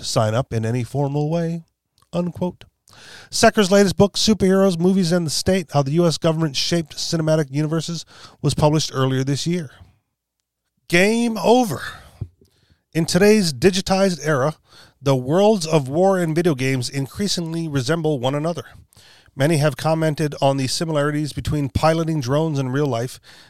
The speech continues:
and in games such as Call of Duty four Modern Warfare. Prince Harry, who was a helicopter gunner in Afghanistan, described his joy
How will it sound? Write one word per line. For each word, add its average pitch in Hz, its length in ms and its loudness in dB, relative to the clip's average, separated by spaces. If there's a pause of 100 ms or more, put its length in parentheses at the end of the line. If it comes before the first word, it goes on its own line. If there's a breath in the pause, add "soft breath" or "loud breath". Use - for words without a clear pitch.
and 131 180 -4
in 156 200 -2
games 151 320 0
such 151 180 -2
as 151 120 -4
Call 160 240 0
of 131 120 -6
Duty 147 220 -2
four 151 380 -4
Modern 147 340 -2
Warfare. 165 420 -8 (760 soft breath)
Prince 160 240 2
Harry, 165 300 0
who 147 120 -4
was 143 140 0
a 135 80 -2
helicopter 147 480 4
gunner 135 280 2
in 139 140 -2
Afghanistan, 139 720 0
described 147 460 0
his 190 220 -2
joy 233 640 4